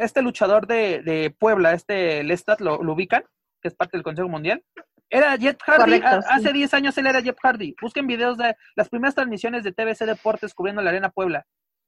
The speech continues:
Speaker 1: Los gu-, los guantes abiertos, la, la playerita, el pantalón entubado, los,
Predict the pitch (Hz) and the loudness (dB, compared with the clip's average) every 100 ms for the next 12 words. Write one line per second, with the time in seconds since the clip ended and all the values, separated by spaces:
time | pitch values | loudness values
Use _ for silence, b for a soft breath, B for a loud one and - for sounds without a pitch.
0 | _ _ _ _ 190 190 196 202 196 190 | _ _ _ _ -2 0 0 2 2 4
1 | 214 233 240 214 175 180 202 196 190 185 | 4 4 4 4 4 6 4 2 0 2
2 | 185 180 175 180 165 180 165 160 160 185 | 0 0 0 0 -2 0 -2 -2 -4 -6
3 | - 175 180 175 170 170 170 175 180 170 | 0 0 0 -2 -2 -2 -2 -4 -6 -4
4 | 160 170 170 175 165 156 | 0 2 2 0 -2 -6